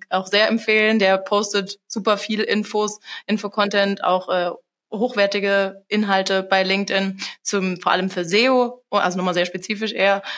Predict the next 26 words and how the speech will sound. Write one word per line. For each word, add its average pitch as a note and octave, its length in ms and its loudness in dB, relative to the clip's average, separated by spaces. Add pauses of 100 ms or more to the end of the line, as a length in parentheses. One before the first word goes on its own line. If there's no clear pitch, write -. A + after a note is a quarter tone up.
(120)
für F3+ 140 -6
seo A3+ 460 2
und, G#3 200 0
äh, G3+ 360 2
A G3 200 4
I. G3+ 220 0
Ja, G3 180 -4
da G#3 80 -6
gibt's - 200 -4
auch G3+ 200 0
eine G3 100 0
Discord, B3 560 0
einen G#3+ 80 -2
Discord-Channel, A3 600 0
den G3+ 160 0
der F#3 80 2
Arthur F#3+ 240 -2
gegründet G#3 440 -2
hat. G3 160 0
Da G3 300 2
geht's G3 300 -2
wirklich G#3 160 -2
um F#3+ 80 0
alles. B3+ 380 2
Also G3 180 2
da G3 260 4